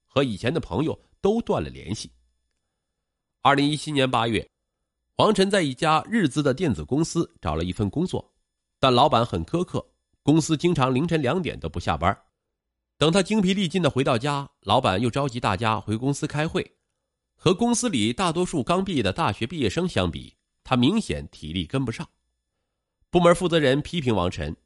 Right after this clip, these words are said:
他一气之下辞职不干了。王晨让蔡红也出去找工作，蔡红是一脸不愿意。到了宁波以后，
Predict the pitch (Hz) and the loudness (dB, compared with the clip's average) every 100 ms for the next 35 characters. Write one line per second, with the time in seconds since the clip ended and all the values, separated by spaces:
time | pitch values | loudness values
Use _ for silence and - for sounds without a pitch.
0 | _ _ - 117 113 143 127 123 123 98 | _ _ -2 0 0 -2 -4 -4 -2 -4
1 | - _ - 143 127 139 120 165 175 - | -6 _ -6 -6 -4 -6 -6 -4 -6 -6
2 | - _ _ _ _ _ _ _ _ 156 | -16 _ _ _ _ _ _ _ _ 4
3 | 208 202 196 208 165 113 160 110 - 123 | 6 6 4 2 2 2 0 0 -2 -6
4 | - 78 - - 127 123 - _ _ _ | -6 -8 -8 -6 -4 -6 -8 _ _ _
5 | _ _ - 233 120 202 196 123 - - | _ _ -2 0 2 0 0 -2 -6 -8
6 | 180 - 60 - 87 120 85 - _ _ | -8 -8 -14 -8 -2 -2 -2 -8 _ _
7 | _ _ _ _ _ _ - 165 151 151 | _ _ _ _ _ _ 2 4 6 4
8 | 170 170 110 127 110 | 4 2 2 0 0